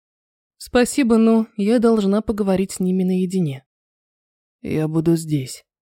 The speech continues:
Макс опустился на скамейку и скрестил ноги.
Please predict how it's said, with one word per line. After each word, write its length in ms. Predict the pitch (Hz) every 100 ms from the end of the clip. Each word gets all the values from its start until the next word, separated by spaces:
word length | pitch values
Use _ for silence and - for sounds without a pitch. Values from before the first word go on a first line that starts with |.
| _ _ _ _
Макс 340 | - 220 269 -
опустился 540 | 208 226 - 247 -
на 140 | 202 202
скамейку 500 | - 208 233 254 214
и 60 |
скрестил 480 | 208 208 214 - 220
ноги. 420 | 226 240 143 139